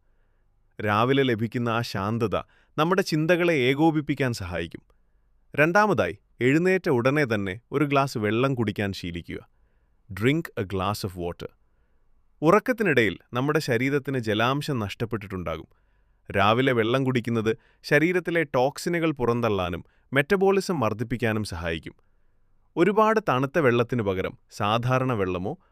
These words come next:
അല്ലെങ്കിൽ ചെറുചൂട് വെള്ളമോ ഉപയോഗിക്കുന്നതാണ് ഏറ്റവും നല്ലത്. മൂന്നാമത്തെ കാര്യം, നിങ്ങളുടെ ബെഡ് കൃത്യമായി വിരിക്കുക എന്നതാണ്. Make your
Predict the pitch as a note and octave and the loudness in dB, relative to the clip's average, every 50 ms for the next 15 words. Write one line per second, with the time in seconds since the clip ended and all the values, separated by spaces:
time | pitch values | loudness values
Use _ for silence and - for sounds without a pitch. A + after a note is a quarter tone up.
0 | _ - C#3+ D#3+ F3+ F#3+ F#3 G3 F3+ - - E3 E3+ G3 G3 G#3+ A3 G#3+ F#3 E3 | _ -2 0 0 0 0 -2 -4 -6 -4 -2 0 0 0 0 0 -2 0 0 2
1 | C#3 B2+ B2+ B2+ C3 B2+ A#2 G#2+ G#2 A2+ A2+ A2+ A#2 A2+ G#2+ - A#2+ A2 G#2 G2 | 2 2 2 0 0 0 0 0 2 2 2 2 2 0 -2 -6 -6 -4 -4 -4
2 | F#2 F2+ F#2 F#2+ - - G2+ A#2 A#2+ _ - E3 C3+ A2+ G2 E2 D#2 D#2 D#2 - | -4 -4 -6 -8 -8 -4 -4 -4 -4 _ 0 0 0 0 -2 -6 -8 -8 -10 -12
3 | - - _ _ _ _ _ _ _ _ _ _ _ _ _ _ _ _ _ - | -12 -16 _ _ _ _ _ _ _ _ _ _ _ _ _ _ _ _ _ -2
4 | C3+ D3+ F3+ G3 F#3+ F#3 F#3 C#3+ - B2 F2+ F#2+ E2+ - - - _ _ _ _ | 2 2 4 4 4 2 2 0 -2 -2 -2 -2 -4 -6 -8 -12 _ _ _ _
5 | _ _ _ _ - A#2 B2 C#3 D3+ D#3 D#3 D#3 D3 B2+ G#2+ G2 A2 A2+ A2 G#2 | _ _ _ _ -4 -2 0 2 2 2 2 2 2 0 2 2 2 2 2 -2
6 | F#2+ - - - B2 A#2+ _ - F#3+ E3+ C#3 B2 A#2 A2 G2 G2+ G2 G2+ F#2+ - | -8 -8 -6 -6 -6 -4 _ 0 0 2 2 2 0 0 0 -2 -2 -4 -4 -6
7 | A#2 G#2 G2+ F#2 F2+ F2 E2+ D#2+ D2 C#2 - - _ _ _ _ _ _ _ _ | -6 -4 -2 -2 -4 -4 -8 -8 -10 -10 -12 -18 _ _ _ _ _ _ _ _
8 | _ _ - F#2+ F2+ G2 A2+ C3 D#3 D#3+ - - - - G#2 G2 F#2+ F#2+ F2 | _ _ -8 -4 0 2 2 2 2 -2 -6 -12 -10 -6 -4 -2 -2 -2 -2